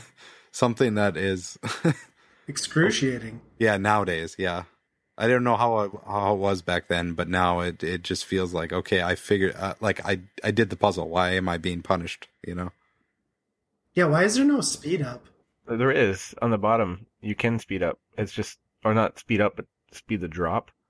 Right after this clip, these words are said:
Speaker 2: Yeah, but that still isn't, they still walk
Speaker 3: But that
Speaker 2: slow as shit. They got no
Speaker 3: Yeah.
Speaker 2: hustle.
Speaker 3: Like, it, it seems like on P C, like,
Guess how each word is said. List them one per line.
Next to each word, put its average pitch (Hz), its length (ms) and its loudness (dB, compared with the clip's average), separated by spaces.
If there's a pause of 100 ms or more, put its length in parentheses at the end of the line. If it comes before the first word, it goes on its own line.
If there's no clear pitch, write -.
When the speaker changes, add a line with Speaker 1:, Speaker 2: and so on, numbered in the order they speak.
(200)
Speaker 2:
Yeah, 165 240 0
but 143 100 -2
that 175 160 0
still 175 280 2
isn't, 135 180 -2
they 135 100 -4
still 139 260 -2
walk 120 220 0
Speaker 3:
But 110 80 2
that - 40 0
Speaker 2:
slow 127 260 -8
as 117 80 -12
shit. - 340 -10 (580)
They 147 80 2
got 185 140 4
no 120 80 6
Speaker 3:
Yeah. 90 140 4
Speaker 2:
hustle. 143 340 0 (640)
Speaker 3:
Like, 120 100 4
it, 117 200 2
it 120 100 -2
seems 208 240 0
like 180 120 0
on 143 120 -2
P - 160 -6
C, 175 260 -4
like, 98 180 0